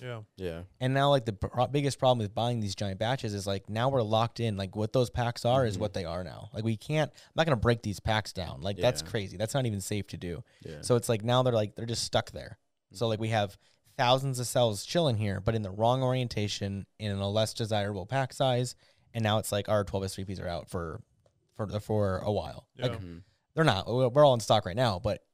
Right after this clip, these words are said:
Speaker 3: but we've had that problem before.
Speaker 2: Yeah.
Speaker 3: So I feel like bringing, bringing, um, production in-house, it's like, okay, we're getting low on cells, quit building packs, and let's wait and see which ones we actually need.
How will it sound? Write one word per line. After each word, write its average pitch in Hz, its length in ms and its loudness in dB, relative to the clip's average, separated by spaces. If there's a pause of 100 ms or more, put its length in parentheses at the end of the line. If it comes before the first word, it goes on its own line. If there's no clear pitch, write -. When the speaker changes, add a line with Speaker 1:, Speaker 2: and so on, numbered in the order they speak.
Speaker 3:
but 92 140 -6
we've 131 180 -2
had 131 240 2
that 113 160 0
problem 101 260 -2
before. 113 540 -2
Speaker 2:
Yeah. 82 220 -6 (300)
Speaker 3:
So - 140 -2
I 117 80 2
feel 135 220 -2
like 117 240 0
bringing, 123 500 0
bringing, 113 800 -4
um, 95 480 -6 (320)
production 113 420 0
in-house, 139 520 0
it's - 100 -8
like, 107 160 -2
okay, 117 300 0
we're 113 180 0
getting 117 300 0
low 131 140 6
on 139 120 0
cells, 107 500 0 (400)
quit 120 320 0 (280)
building 135 320 0
packs, 104 460 -4
and 110 100 -8
let's 107 160 -4
wait 117 400 -2
and 120 120 -6
see 101 460 -6
which 110 400 -6
ones 104 180 -6
we 95 120 -6
actually 95 260 -8
need. 101 260 -12